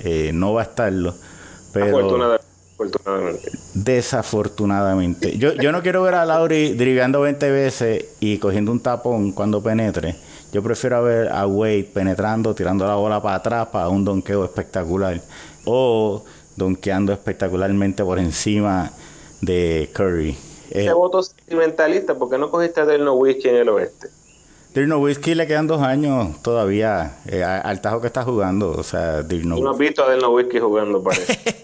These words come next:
Speaker 1: <laughs> Llevo, llevo tres años viéndolo jugar y sigue, y sigue jugando. <laughs>
Speaker 2: No,
Speaker 1: No.
Speaker 2: este año es otra cosa.
Speaker 1: No, este año es otra cosa. Es cierto, es cierto, pero, eh, Dirk Nowitzki no es un jugador espectacular, fíjate. Dirk
Speaker 2: Mira,
Speaker 1: Nowitzki.
Speaker 2: gracias a Dios que el N B A cambió esa regla, porque eso lo que le quita es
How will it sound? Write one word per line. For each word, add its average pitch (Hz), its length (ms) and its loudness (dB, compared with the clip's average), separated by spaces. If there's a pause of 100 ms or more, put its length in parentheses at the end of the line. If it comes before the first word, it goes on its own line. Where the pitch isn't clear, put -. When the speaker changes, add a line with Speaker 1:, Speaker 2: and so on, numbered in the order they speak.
(140)
Speaker 1:
<laughs> 320 420 -4
Llevo, 147 260 0
llevo 143 320 2
tres 165 220 0
años 180 300 0
viéndolo 147 440 2
jugar 131 260 2
y 123 80 0
sigue, 123 420 0
y 113 100 -2
sigue 117 220 0
jugando. 113 440 0
<laughs> - 60 -14 (520)
Speaker 2:
No, 135 180 2
Speaker 1:
No. 107 60 0
Speaker 2:
este 120 220 0
año 123 260 0
es 127 40 -6
otra 107 220 -2
cosa. 92 340 -6
Speaker 1:
No, 113 180 0
este 107 200 0
año 107 220 0
es 101 60 0
otra 92 160 -2
cosa. 92 200 -2
Es 123 80 -2
cierto, 110 280 -2
es 107 60 -2
cierto, 107 280 -2
pero, 117 420 0
eh, 110 260 2
Dirk 143 200 -2
Nowitzki 180 440 -2
no 156 120 0
es 160 40 0
un 170 80 0
jugador 151 260 0
espectacular, 95 580 -2
fíjate. 78 380 -4 (440)
Dirk 98 180 -2
Speaker 2:
Mira, 139 160 2
Speaker 1:
Nowitzki. 123 160 2
Speaker 2:
gracias 156 320 -2
a 156 120 0
Dios 147 260 2
que 135 60 0
el 113 100 0
N 113 100 0
B 120 140 0
A 123 60 2
cambió 127 280 2
esa 127 220 0
regla, 117 380 2
porque 107 240 -2
eso 147 160 0
lo 147 120 2
que 139 100 2
le 135 120 2
quita 139 260 0
es 131 240 0